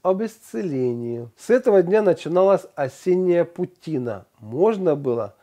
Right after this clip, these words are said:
выловить рыбки для пропитания и продажи.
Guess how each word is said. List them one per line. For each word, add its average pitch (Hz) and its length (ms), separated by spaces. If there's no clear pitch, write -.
выловить 156 600
рыбки 143 500
для 123 200
пропитания 151 800
и - 20
продажи. 131 760